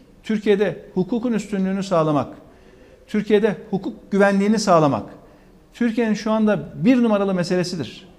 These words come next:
Çünkü istersek bunu çok çabuk yapabiliriz. Bakın inanın bu anlıktır. Denilecek şudur, ya yargı sistemine dönüp her kademede yargıya, "Arkadaş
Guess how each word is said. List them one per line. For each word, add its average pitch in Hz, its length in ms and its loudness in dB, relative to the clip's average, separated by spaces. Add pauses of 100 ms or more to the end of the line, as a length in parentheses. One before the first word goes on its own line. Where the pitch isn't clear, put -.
(340)
Çünkü 240 280 0
istersek 240 560 2
bunu 214 280 4 (360)
çok 254 240 2
çabuk 220 220 6
yapabiliriz. 190 720 -2 (640)
Bakın 196 240 -2
inanın 240 460 4 (960)
bu 247 280 4 (320)
anlıktır. 214 560 4 (640)
Denilecek 240 420 2
şudur, 240 420 -4 (400)
ya 226 240 -4 (120)
yargı 220 360 2
sistemine 208 640 -2
dönüp 214 300 2 (680)
her 294 240 2
kademede 196 360 2
yargıya, 135 500 0 (480)
"Arkadaş 214 460 2